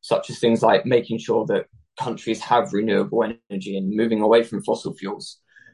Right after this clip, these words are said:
Uh, there's so much more to sustainability than sort of just making sure that your, your products are made from sustainable materials. And I think that that's a really important factor.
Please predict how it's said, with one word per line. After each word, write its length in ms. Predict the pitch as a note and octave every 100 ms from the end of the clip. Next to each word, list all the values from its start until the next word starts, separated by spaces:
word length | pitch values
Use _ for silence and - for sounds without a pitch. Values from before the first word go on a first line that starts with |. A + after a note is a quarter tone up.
| _ A#2
Uh, 220 | A2 -
there's 220 | A#2 A2+
so 140 | C3 B2+
much 240 | A#2+ -
more 160 | C3+ A#2+
to 80 | -
sustainability 1040 | - - A#2 A2+ - A#2 A2 - A2 G2+
than 140 | G2+ A2+
sort 280 | - - -
of 200 | - -
just 300 | A#2 A#2 A#2
making 300 | A2+ - -
sure 260 | B2+ A#2+
that 120 | A#2
your, 520 | - B2+ B2+ B2+ B2 -
your 120 | A2+
products 480 | - B2 A#2 - -
are 80 | B2
made 240 | A#2 A#2 -
from 180 | A2+ A2+
sustainable 540 | A2+ - A2+ A#2 A2+ A#2
materials. 600 | A2+ B2 B2+ C#3 D3 - _ - - _ _ _ -
And 460 | G#2+ A2+ A2+ A2+ F2+ -
I 100 | -
think 260 | - A#2+ A2+
that 100 | G2+
that's 300 | G#2+ - -
a 60 | A2+
really 280 | A2+ G#2+
important 500 | G2 - A2 A2+ G#2
factor. 480 | - F#2 - A#2 B2